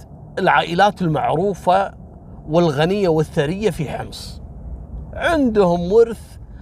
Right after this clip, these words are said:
أجداد أجدادهم كلهم تجار. المهم متوفي أبوه، بقت أمه هي اللي تدير هالأملاك، وعندها ولد هذا الكبير ينقال له فهمي، وعنده أختين متزوجين.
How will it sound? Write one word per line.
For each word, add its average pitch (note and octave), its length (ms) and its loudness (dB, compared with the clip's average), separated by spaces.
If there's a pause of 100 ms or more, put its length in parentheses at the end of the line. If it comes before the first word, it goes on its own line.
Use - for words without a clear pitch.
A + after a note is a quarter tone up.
(260)
أجداد G3 500 2
أجدادهم E3+ 440 0
كلهم G3+ 240 0
تجار. C#3 500 -6 (1600)
المهم C#4 500 4 (120)
متوفي C#4 640 0
أبوه، F#3+ 380 -4
بقت G3 380 -2
أمه A3 360 -2
هي F#3 180 2
اللي E3 160 -2
تدير F#3+ 480 0 (600)
هالأملاك، E3 840 2 (360)
وعندها F3 500 4
ولد E3+ 340 4
هذا E3+ 220 6
الكبير D3 420 -6
ينقال D3+ 400 0
له E3+ 80 0
فهمي، G#2 480 -12 (1600)
وعنده G#3 440 6
أختين A3+ 640 2
متزوجين. C3 580 -4